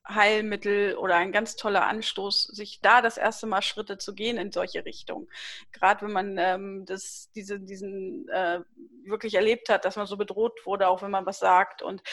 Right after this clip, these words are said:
wenn man dann das erste Mal die E-Mail abschickt und man merkt, es passiert nichts Schlimmes oder das, den ersten, äh, Forumspost und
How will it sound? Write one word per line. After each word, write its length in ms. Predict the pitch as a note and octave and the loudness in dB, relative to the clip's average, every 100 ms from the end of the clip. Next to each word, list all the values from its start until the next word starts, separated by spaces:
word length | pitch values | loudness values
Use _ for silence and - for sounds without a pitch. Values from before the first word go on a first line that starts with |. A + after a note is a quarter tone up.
| - - | -12 -8
wenn 80 | G#3 | -2
man 80 | |
dann 100 | G3+ | 0
das 160 | G#3 G#3+ | 2 4
erste 320 | - G#3+ - | 4 4 2
Mal 100 | G#3 | -2
die 140 | G3 F3+ | 0 -2
E-Mail 260 | A#3 G3+ | 2 6
abschickt 440 | E3 F#3 - A3 - | 6 4 2 -2 -4
und 80 | F#3+ | -2
man 140 | F#3+ | 0
merkt, 260 | G3 G3+ G3+ | 2 2 0
es 100 | - | -8
passiert 360 | G#3+ - B3 | -8 -6 -6
nichts 280 | A3+ C4 - | -6 -8 -6
Schlimmes 420 | - B3+ C4 C#4 - | 0 2 2 0 2
oder 140 | F#3+ | 2
das, 200 | F#3 - | 0 -8
den 140 | - G3 | -8 -2
ersten, 460 | G3 - G3 G3+ G3 | 0 -2 -6 -6 -2
äh, 320 | F#3 F#3+ G3 | -2 0 -4
Forumspost 800 | - A#3 B3 - - B3+ B3+ - | 0 0 0 -4 -2 0 0 -2
und 220 | - A3 | -4 -6